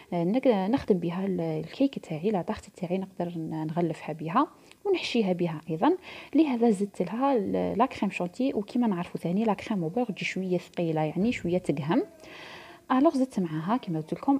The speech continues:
الكريم شونتي، ومقادير تاع لا كريم او بيغ راح نكتبهم لكم حبيباتي في صندوق الوصف هكذا، آه، زائد مقادير الكيكه. هنا البنات بعد ما طيبت ثلاثه من الجينواز اللي وريتها لكم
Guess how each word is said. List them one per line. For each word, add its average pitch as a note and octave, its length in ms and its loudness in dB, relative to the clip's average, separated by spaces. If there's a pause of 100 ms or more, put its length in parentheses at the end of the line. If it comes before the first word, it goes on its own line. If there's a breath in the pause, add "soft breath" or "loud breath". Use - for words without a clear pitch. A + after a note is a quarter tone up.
الكريم - 500 -4
شونتي، G#3+ 640 0
ومقادير C4 560 4
تاع A#3+ 160 2
لا G#3 120 2
كريم C#4+ 320 6
او A3 80 8
بيغ F#3 300 6
راح - 160 -6
نكتبهم F3+ 420 -2
لكم A3 240 -2
حبيباتي E3 540 -4
في B3 160 0
صندوق D#3+ 400 -2
الوصف - 440 -14
هكذا، - 420 -6 (520 loud breath)
آه، E3+ 100 2
زائد A3+ 440 4
مقادير G#3 600 2
الكيكه. - 500 -2 (320 loud breath)
هنا C#4+ 140 12
البنات D4 380 6
بعد G3+ 160 2
ما G3+ 80 2
طيبت G3 320 -2
ثلاثه B3 680 2 (120)
من A3+ 300 4 (100)
الجينواز F#3 580 0
اللي G#3 120 2
وريتها E3+ 280 -2
لكم D4 180 0